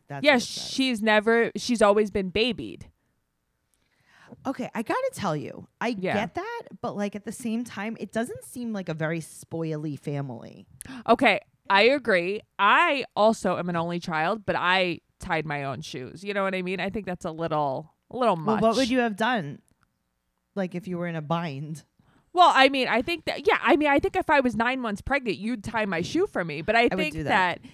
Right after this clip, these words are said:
Speaker 2: yeah, no, I know, but I think, like, moving on in life,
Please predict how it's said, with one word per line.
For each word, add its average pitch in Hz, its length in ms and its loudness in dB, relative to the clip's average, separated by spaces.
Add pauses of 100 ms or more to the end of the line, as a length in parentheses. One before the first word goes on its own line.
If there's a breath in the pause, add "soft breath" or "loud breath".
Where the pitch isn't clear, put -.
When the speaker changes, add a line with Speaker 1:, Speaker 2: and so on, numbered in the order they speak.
Speaker 2:
yeah, 370 240 2
no, 415 200 2
I 262 120 2
know, 349 180 4
but 262 100 2
I 247 120 2
think, 339 200 -4
like, 247 300 0 (100)
moving 262 380 0
on 247 200 6
in 180 180 -2
life, 220 560 2